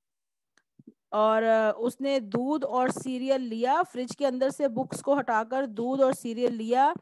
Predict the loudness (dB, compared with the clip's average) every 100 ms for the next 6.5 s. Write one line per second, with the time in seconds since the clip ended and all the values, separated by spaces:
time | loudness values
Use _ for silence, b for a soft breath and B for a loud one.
0 | b b b _ 0 2 0 -4 -4 -2
1 | -2 -2 -6 -6 -6 -8 -6 -6 -4 -2
2 | -2 -4 -6 -6 -6 -4 -6 -6 -4 -4
3 | -4 -6 -10 -6 -2 -2 -2 -8 -6 -8
4 | -6 -8 -4 -4 -6 -6 -4 -4 -4 -6
5 | -6 -8 -8 -6 -8 -10 -10 -6 -2 0
6 | 0 0 0 -2